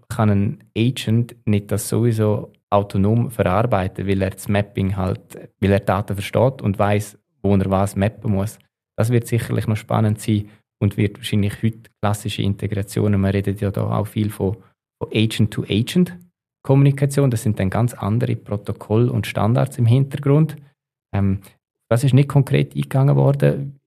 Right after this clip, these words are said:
wie das Ganze, ähm, in ServiceNow angedenkt ist. Ich gehe davon aus, dass das weiterhin sehr stark mit Integration Hub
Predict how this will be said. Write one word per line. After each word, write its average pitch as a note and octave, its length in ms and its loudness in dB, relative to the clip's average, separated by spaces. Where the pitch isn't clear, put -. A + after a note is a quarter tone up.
wie A#2+ 120 2
das B2+ 160 0
Ganze, A#2+ 540 2
ähm, G#2 280 0
in A#2 180 2
ServiceNow G2+ 560 0
angedenkt C3 460 0
ist. C3 200 -2
Ich - 120 -10
gehe A2 180 4
davon G2+ 220 -2
aus, A#2+ 100 -2
dass - 180 -6
das - 200 -20
weiterhin G#2+ 500 -2
sehr G2+ 180 -2
stark - 440 -2
mit G2 180 -4
Integration G2+ 720 -2
Hub G#2+ 240 -6